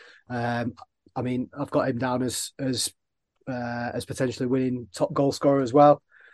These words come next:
I think at twenty-five, twenty-five, about twenty-five, on average, about twenty-five to one, I think is a, is a big prize for a team that I expect to,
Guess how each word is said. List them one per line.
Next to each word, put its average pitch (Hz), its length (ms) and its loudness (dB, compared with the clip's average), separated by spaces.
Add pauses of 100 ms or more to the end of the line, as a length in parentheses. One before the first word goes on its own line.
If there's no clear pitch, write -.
(140)
I 117 60 -6
think 131 140 -6
at - 180 -16
twenty-five, 127 760 -2 (160)
twenty-five, 143 360 0
about 139 200 0
twenty-five, 156 500 2 (120)
on 151 140 -2
average, 143 200 0
about 143 200 0
twenty-five 147 520 0
to 147 100 -2
one, 151 220 6
I 147 60 2
think 143 200 -4
is 117 120 -6
a, 131 120 -6
is 123 120 -10
a 117 60 -8
big 123 220 -2
prize 127 320 -4
for 127 120 -10
a 113 40 -8
team 127 260 -4
that 120 60 -6
I 113 100 -8
expect - 340 -10
to, 123 180 -8